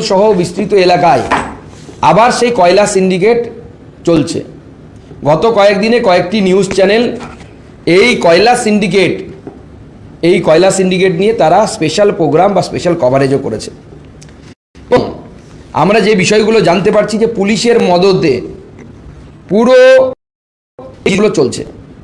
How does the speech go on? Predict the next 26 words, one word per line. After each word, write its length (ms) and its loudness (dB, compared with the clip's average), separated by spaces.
একজন 320 0
সিআইডির 540 2
মাথায় 400 2
বসে 220 0
থাকা 160 0
আইপিএস 400 2
অফিসার, 400 0
যার 400 4
শালা 320 2
বা 80 2
শালক, 400 2
brother 340 4
in 80 2
law 160 2
বেঙ্গালুরুতে 720 2
থাকেন, 360 0
সেই 200 2
বেঙ্গালুরুতে 640 2
বসে 240 2
বসে 300 0
সেই 220 0
টাকা 280 0
তুলছে, 400 -4
টাকা 200 0
নিচ্ছে। 400 -4
এই 140 2